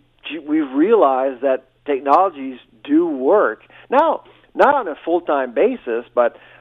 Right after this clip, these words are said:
right now what we're hearing are employers looking at the three, uh, three two model, you know, the flexible hours. Uh, you go, you come in half, half a week, and then you stay home half a week.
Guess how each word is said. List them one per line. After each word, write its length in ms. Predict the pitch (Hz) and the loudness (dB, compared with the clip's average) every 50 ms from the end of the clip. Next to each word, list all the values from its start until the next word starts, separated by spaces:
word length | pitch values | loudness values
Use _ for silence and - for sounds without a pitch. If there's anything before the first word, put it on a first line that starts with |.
| _ | _
right 300 | - 139 175 185 180 156 | 2 4 4 4 2 -2
now 400 | 143 143 156 190 220 233 220 185 | -4 -4 -4 -2 -2 0 0 0
what 180 | 147 143 143 139 | 0 0 0 0
we're 240 | 135 135 127 123 120 - - - | 0 0 0 0 -2 -6 -10 -6
hearing 560 | - 214 233 226 185 147 131 123 123 123 120 | -4 -2 0 0 0 0 -2 -4 -6 -10 -8
are 280 | - - 123 123 123 123 | -2 0 2 2 2 0
employers 800 | 120 120 _ - - 143 160 180 190 175 147 131 131 131 127 - - | -4 -8 _ -6 -2 0 2 4 4 4 4 2 0 0 -4 -8 -12
looking 560 | 123 123 135 139 147 151 151 143 135 135 131 | -12 -4 -2 0 -2 -2 -2 -8 -6 -2 0
at 160 | 127 123 127 | -2 -2 -2
the 80 | 123 117 - - | -8 -18 -16 -10
three, 400 | - 139 135 135 135 131 131 _ _ _ _ _ _ _ _ _ _ _ - | -8 -6 -4 -4 -4 -6 -8 _ _ _ _ _ _ _ _ _ _ _ -6
uh, 280 | - 120 127 127 123 120 - - - | 0 2 4 4 2 0 -2 -6 -2
three 180 | 151 147 143 | 0 0 0
two 220 | 143 - - 147 143 | -2 -2 -4 -2 0
model, 720 | 143 139 135 131 127 131 127 123 123 127 127 127 127 135 | 2 2 4 4 4 4 4 4 2 2 2 0 -2 -6
you 60 | 131 127 | -6 -4
know, 160 | 123 127 135 | -4 -4 -4
the 120 | 127 120 - - - | -4 -6 -10 -8 -4
flexible 580 | 139 135 135 - - 147 131 127 135 127 127 127 | -4 -4 -4 -4 -8 -8 -2 0 0 2 2 2
hours. 640 | 120 113 120 127 123 123 127 127 - 127 127 120 - - - | 4 4 4 4 4 2 2 -2 -2 -6 -8 -8 -10 -10 -4
Uh, 300 | 127 120 120 117 113 110 | 0 0 2 2 2 0
you 200 | 110 113 117 123 | -2 -2 -6 -10
go, 300 | 120 - 143 139 139 127 | -2 2 4 4 4 2
you 180 | - 143 135 131 | 0 -6 -10 -8
come 260 | - 143 131 131 135 | -4 -4 -4 -2 -2
in 340 | 139 135 135 131 131 131 - _ _ - - _ _ - | -2 -2 -2 -4 -6 -10 -12 _ _ -20 -20 _ _ -6
half, 280 | - 123 139 143 139 - - - - _ | -4 0 2 0 0 0 -6 -20 -20 _
half 320 | - 120 123 139 135 - - | -12 -2 -2 -2 -2 0 -2
a 60 | 143 | -4
week, 380 | 139 135 139 139 139 139 139 143 | -4 -2 -2 -2 -2 -2 -4 -4
and 120 | 131 131 | -6 -4
then 120 | 135 131 | -4 -4
you 100 | 135 135 123 - | -4 -8 -10 -4
stay 180 | - 131 127 | -2 -2 -2
home 240 | 123 123 127 131 131 | 0 -2 -4 -4 -2
half 240 | 127 127 127 - - | -2 -2 0 -2 -2
a 80 | 127 | -4
week. 400 | 131 131 135 131 131 127 - - | -2 -6 -6 -8 -8 -10 -14 -20